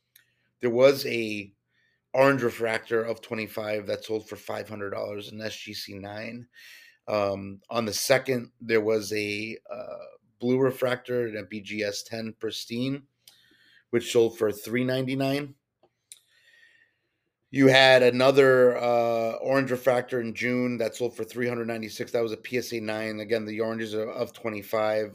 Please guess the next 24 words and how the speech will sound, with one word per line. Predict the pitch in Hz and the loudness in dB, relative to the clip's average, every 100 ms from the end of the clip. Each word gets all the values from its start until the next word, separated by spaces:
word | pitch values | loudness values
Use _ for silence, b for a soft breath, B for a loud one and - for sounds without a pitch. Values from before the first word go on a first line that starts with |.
| 113 | -8
Another | 113 113 107 | -6 -2 -2
blue | 98 110 117 117 113 110 | -4 -2 0 0 -2 -4
that | 110 101 | -6 -6
sold | - 113 110 110 | -8 -6 -4 -4
on | 107 104 | -6 -8
the | |
second | 101 - 117 120 117 | -10 -6 -6 -6 -12
of | 107 | -12
September, | - 110 - 113 110 | -10 -10 -8 -8 -6
this | 107 107 - _ b b b b | -8 -10 -14 _ b b b b
few | - 107 | -8 -4
days | 104 113 | -2 -2
ago, | 110 101 104 | -2 -4 -2
actually, | 101 - 107 104 104 101 b b _ | -4 -6 -8 -6 -8 -14 b b _
um, | 113 101 101 101 107 - - _ - - - | -10 -10 -10 -12 -14 -18 -20 _ -20 -20 -14
in | 113 110 104 101 104 - | -10 -10 -10 -10 -12 -12
a, | 110 104 104 104 104 _ b _ | -12 -12 -12 -12 -14 _ b _
for | 117 | -4
three | - 117 117 | -2 -2 -2
fifty, | 98 120 113 - 107 | 0 2 2 2 -6
and | 104 107 | -4 -4
that | 117 | -4
was | 117 113 104 85 | -4 -4 -4 -8
a | 113 107 | -10 -10